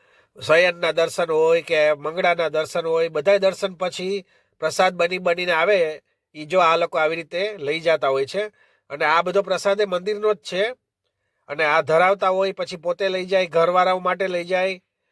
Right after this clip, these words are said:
ખૂબ સરસ પ્રસાદ જો આવી રીતે બધાય અલગ અલગ લઈ જાતા હોય છે. આ વેચે છે, આ ભાઈ પોતે વેચવા માટે પ્રસાદ મૂક્યો છે. ખૂબ સરસ પ્રસાદ, તમે આ ટેસ્ટ કરો એટલે આખો અલગ જ ટેસ્ટ હોય છે, કારણ કે મંદિરે ભગવાનને ન-,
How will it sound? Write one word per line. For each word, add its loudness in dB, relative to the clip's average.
ખૂબ -2
સરસ 2
પ્રસાદ -2
જો -2
આવી 4
રીતે -8
બધાય 0
અલગ -2
અલગ 2
લઈ 0
જાતા 2
હોય 0
છે. 0
આ 4
વેચે -2
છે, -10
આ -4
ભાઈ 2
પોતે -2
વેચવા -2
માટે -2
પ્રસાદ -2
મૂક્યો -4
છે. -6
ખૂબ 0
સરસ 0
પ્રસાદ, -2
તમે -4
આ 0
ટેસ્ટ -6
કરો 0
એટલે -2
આખો -2
અલગ 2
જ 2
ટેસ્ટ -6
હોય -2
છે, -4
કારણ -8
કે -6
મંદિરે -4
ભગવાનને -2
ન-, -8